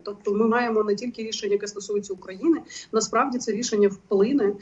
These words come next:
і на практику, яка стосується інших країн і інших конфліктів.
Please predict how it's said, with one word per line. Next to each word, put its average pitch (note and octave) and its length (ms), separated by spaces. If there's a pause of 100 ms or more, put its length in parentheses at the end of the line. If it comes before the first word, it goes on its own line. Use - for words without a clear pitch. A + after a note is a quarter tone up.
(240)
і A3+ 80
на G#3+ 160
практику, A3+ 500
яка G#3 220
стосується G#3+ 600
інших A#3+ 420
країн F#3+ 440
і G#3 200
інших A3+ 360
конфліктів. G3+ 540